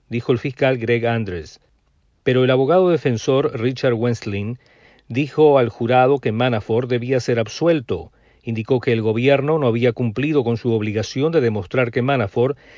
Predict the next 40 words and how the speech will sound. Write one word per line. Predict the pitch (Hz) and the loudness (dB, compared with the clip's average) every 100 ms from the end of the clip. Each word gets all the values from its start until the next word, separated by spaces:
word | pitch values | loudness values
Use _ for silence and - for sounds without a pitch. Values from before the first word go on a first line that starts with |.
| - | -10
era | - 123 | -2 -2
culpable | 127 143 120 156 156 | 0 -4 2 4 4
más | 139 135 156 | 2 0 0
allá | 160 131 139 | 2 2 4
de | 143 | 2
toda | 120 143 143 | 2 2 2
duda | 117 131 127 | 2 2 0
razonable, | 120 - 123 165 120 78 - - | 0 0 2 2 0 -6 -10 -10
el | 110 | -8
estándar | 107 - 151 131 104 135 139 | -8 -2 0 2 0 -2 -2
para | - 110 | -2 0
una | 110 139 | 0 -2
condena | 127 113 107 131 139 | -2 -4 -2 -2 0
en | 156 | 0
el | 120 | -2
sistema | 104 101 - 139 | -6 -8 -4 -2
legal | 123 107 120 113 | 0 2 0 0
de | |
Estados | 101 - 117 107 - | -2 0 0 0 -2
Unidos. | 113 107 95 78 82 _ _ _ _ _ _ | -4 -4 -6 -8 -14 _ _ _ _ _ _
Westling | 113 120 - 131 156 175 _ _ _ _ _ | -2 -2 0 -2 -2 -6 _ _ _ _ _
dijo | 104 117 147 131 | -8 0 0 2
que | 131 131 | 0 0
esa | 139 147 160 | -2 0 0
era | |
la | 147 | 2
razón | 123 110 - 143 147 | 0 -2 -2 -2 0
por | 127 110 | -2 -2
la | 107 | -2
cual | 131 123 120 | 2 2 2
la | |
defensa | 101 98 151 139 120 151 165 - - - | -2 0 0 0 2 0 0 -8 -20 -16
decidió | 107 123 - 120 156 | -4 -4 -4 -2 -2
poner | 151 143 135 | 0 0 0
fin | - 156 | -4 -4
a | 147 | -4
su | - | -6
caso | 135 139 131 151 | 0 0 2 -4
sin | - 151 | -2 -2
llamar | 139 135 135 135 | 0 2 0 0